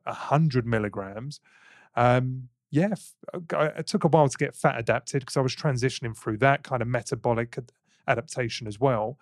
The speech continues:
Um, but after a couple of weeks, I started feeling pretty good. Mood was on point. Gym performance was,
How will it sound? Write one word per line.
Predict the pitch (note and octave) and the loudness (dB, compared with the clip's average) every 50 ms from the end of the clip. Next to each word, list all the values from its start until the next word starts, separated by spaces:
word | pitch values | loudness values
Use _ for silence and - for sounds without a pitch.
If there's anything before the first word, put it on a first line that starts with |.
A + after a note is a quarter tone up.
| _ _ - - _ _ _ _ | _ _ -20 -20 _ _ _ _
Um, | - F#3 F#3 F#3 F3+ | 2 4 4 4 2
but | - G#3 - | 2 2 2
after | G#3 G3+ G3+ - F#3 | 2 2 2 0 -2
a | |
couple | - - F3 - - F#3 | 0 0 0 0 2 2
of | F#3+ | 2
weeks, | E3 - - - _ - | 0 -2 -6 -16 _ -20
I | - | -20
started | - - - F#3 D#3+ - | -10 -6 -4 -2 -2 -4
feeling | - E3 D3+ C3 | -4 -6 -6 -6
pretty | A#2+ - D3 C#3 C#3 - | -6 -6 -6 -8 -6 -2
good. | - F#3 F3+ E3+ E3+ E3+ D3+ - _ _ _ _ - | 2 4 4 6 4 2 0 -2 _ _ _ _ -4
Mood | C#3 C#3+ D3 D#3 C3+ | 0 2 2 2 2
was | C#3 C#3 - | 0 0 0
on | D3+ D3 C#3 | 0 0 0
point. | B2 - - D#3 D3+ D3 D3 D3 D3 E3 - _ _ _ _ _ | -4 -4 0 2 2 2 2 0 -2 -6 -10 _ _ _ _ _
Gym | - - E3 D3+ D3 C#3+ | -2 0 2 2 2 0
performance | C#3 - C3+ - - D#3+ D3 C#3+ C#3+ D3 C#3+ - | -2 -6 -10 -6 -4 -2 -2 -2 -2 -6 -6 -4
was, | C#3 C3+ C3+ B2+ A#2 - | -2 0 0 0 -2 -6